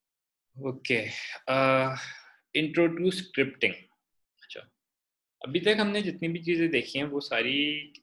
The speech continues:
uh, काफ़ी manual थी, right? कि we write a command and उसी वक्त हम command लिखें और उसी वक्त response आता है। Uh, scripting is a different thing कि हम पहले से कोई commands एक file में,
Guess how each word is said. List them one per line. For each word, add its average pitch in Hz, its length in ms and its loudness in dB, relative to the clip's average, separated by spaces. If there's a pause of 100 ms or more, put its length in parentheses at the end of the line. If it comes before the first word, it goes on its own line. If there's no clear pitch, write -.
(120)
uh, 110 320 0 (760)
काफ़ी 139 200 4
manual 139 460 4
थी, 107 100 4
right? 120 340 2
कि 135 80 4 (400)
we 123 240 4
write 123 260 6
a - 60 -2
command 120 480 0
and 113 120 -8
उसी 120 200 -6
वक्त 117 280 -2
हम 120 120 -6
command 110 420 -2
लिखें 113 300 -2
और 110 120 -2
उसी 110 180 -4
वक्त 107 400 -2
response 92 400 -8
आता - 200 -12
है। - 60 -20 (680)
Uh, 120 260 4 (420)
scripting 156 680 2
is 180 120 4
a 170 60 2
different 135 400 -2
thing 175 280 -4
कि 156 80 2
हम 147 160 0 (360)
पहले 135 300 2
से 160 200 0
कोई 143 300 2
commands 123 760 -2
एक 131 140 -6
file 139 420 6
में, 160 360 2